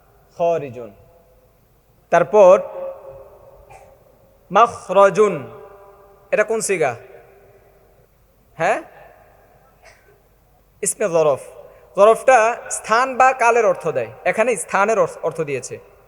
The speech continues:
উচ্চারণের স্থান, বের হওয়ার স্থান। এখন বলেন মাখরাজ অর্থ কি? আবার বলেন,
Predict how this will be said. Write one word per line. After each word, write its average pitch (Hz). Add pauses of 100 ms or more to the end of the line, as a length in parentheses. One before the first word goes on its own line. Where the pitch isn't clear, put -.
(1700)
উচ্চারণের 240
স্থান, 113 (1900)
বের 226
হওয়ার 254
স্থান। 120 (1000)
এখন 233
বলেন 147 (220)
মাখরাজ 233
অর্থ 220
কি? 240 (2500)
আবার 190
বলেন, 240